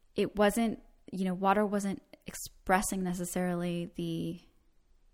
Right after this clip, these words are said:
the consciousness of our own minds, but rather in conversation with us.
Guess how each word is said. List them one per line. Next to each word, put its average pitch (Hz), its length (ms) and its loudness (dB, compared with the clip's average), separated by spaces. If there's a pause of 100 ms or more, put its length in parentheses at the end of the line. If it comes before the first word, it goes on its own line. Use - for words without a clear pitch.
(460)
the 185 80 -4
consciousness 214 920 -2
of 170 140 -4
our 170 380 0
own 233 280 6
minds, 170 420 2
but - 260 0 (880)
rather 185 840 2 (640)
in 202 200 4
conversation 175 1040 0
with - 180 -8
us. - 540 -12